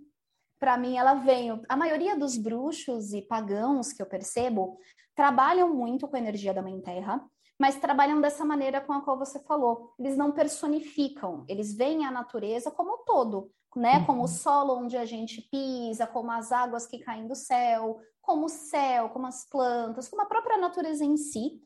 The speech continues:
Speaker 1: reconhecem ela como divina, como sagrada, têm um carinho e um respeito por ela, mas não trabalham com ela em suas práticas diárias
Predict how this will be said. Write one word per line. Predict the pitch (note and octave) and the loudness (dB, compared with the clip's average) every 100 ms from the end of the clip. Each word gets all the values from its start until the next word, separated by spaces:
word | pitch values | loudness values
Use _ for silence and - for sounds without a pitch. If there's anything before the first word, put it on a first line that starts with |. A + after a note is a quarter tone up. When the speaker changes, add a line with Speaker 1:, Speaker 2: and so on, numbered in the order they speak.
| _ _ | _ _
Speaker 1:
reconhecem | D4+ D#4 F4 D4 B3+ - G#4 D4 | -4 0 0 0 -2 -4 -4 -4
ela | A#3+ B3 | -4 -4
como | C4 B3 | -4 -4
divina, | A3+ A3+ A3+ G#3+ | -6 -6 -6 -6
como | G#3 G#3 | -6 -8
sagrada, | G3+ - F3+ E3+ E3+ G3 E4+ - _ _ | -8 -6 -6 -6 0 -2 -2 -12 _ _
têm | C#4 D4+ | 2 4
um | D4+ | 2
carinho | D4+ C#4+ A#3+ C#4 E4+ | 0 -2 0 -2 0
e | D4+ | 0
um | |
respeito | C#4+ C#4 C#4 A#3 G#3+ G#3+ | -2 -4 -6 -10 -10 -12
por | G#3+ G3 | -8 -4
ela, | F3 F#3 D#4+ - _ _ _ D#4+ | -2 -2 -2 -4 _ _ _ -2
mas | E4+ | -2
não | D#4 E4+ F4+ | 2 0 0
trabalham | G4 F#4+ C#4+ C#4 E4 F4+ D#4 | -2 -2 2 2 4 2 -2
com | D#4 D4 | -2 -4
ela | B3+ C4 | -4 -4
em | C4 | -6
suas | - C4 | -6 -8
práticas | - B3 B3 - B3+ | -4 -6 -6 -8 -8
diárias | A#3+ C#4 B3+ B3+ G3 F3 - - | -4 -2 0 0 0 -6 -12 -14